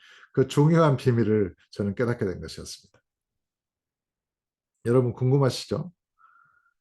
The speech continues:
아, 복음이 있습니다.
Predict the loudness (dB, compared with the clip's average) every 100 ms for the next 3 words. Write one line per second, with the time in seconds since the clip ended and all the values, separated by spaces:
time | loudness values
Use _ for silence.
0 | _ _ _ _ _ _ _ _ _ _
1 | -18 -16 -20 -20 -20 _ _ _ _ _
2 | _ _ _ _ 0 4 4 2 -2 -8
3 | -12